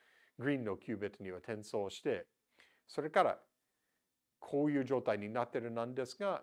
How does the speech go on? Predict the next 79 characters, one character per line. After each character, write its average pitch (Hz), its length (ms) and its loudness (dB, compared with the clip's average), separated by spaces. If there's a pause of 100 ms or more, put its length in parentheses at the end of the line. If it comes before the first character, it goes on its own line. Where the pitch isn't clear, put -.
(100)
こ - 160 -4
の 104 140 -2
み-、 113 200 -2
あ、 104 200 0
紫 135 480 0
の 131 100 0
キ - 140 -2
ュ - 20 4
ー 165 60 -2
ビ 175 60 2
ッ - 20 -14
ト 214 80 -8
に 233 100 0
は、 110 160 2
え 101 60 -8
っ - 20 -16
と、 87 380 -8 (340)
ま 113 140 -4
あ、 95 60 -8
自 101 180 -4
由 127 80 2
に 123 120 -2 (240)
操 120 160 -6
作 104 200 -4
で 95 80 -4
き 110 120 -6
る 95 140 -6
で 90 100 -10
し - 80 -8
ょ - 120 -6 (260)
う。 - 40 -20 (420)
そ 156 160 2
し 156 60 -6
て 156 200 4
そ - 140 -2
の 110 160 2
操 175 160 2
作、 151 340 4
え 135 140 -2
っ - 20 -4
と、 120 220 -2
そ 120 120 -4
の 101 60 -2
キ 131 140 -4
ュ - 20 0
ー 139 40 -6
ビ 139 60 2
ッ - 60 -20
ト 147 80 -12
の 143 80 2
上 175 140 4
に、 233 160 -4
に 220 80 -2
は、 113 160 2 (1500)
あ 92 100 -10 (140)
の、 85 160 -14 (320)
テ - 140 -2
レ 165 100 4
ポ 170 140 4
ー 165 60 6
テ 170 180 0
ー - 20 -2
シ 165 140 -8
ョ - 20 -4
ン 151 40 -6
の 135 80 -6
し - 200 -12
た 151 220 0
い 101 180 -4 (160)
キ - 160 -8
ュ 113 60 -2
ー - 20 -8
ビ 101 80 -4
ッ - 80 -12
ト 101 80 -14
の 95 140 -6
状 95 180 -4
態 - 320 -10
を 92 100 -14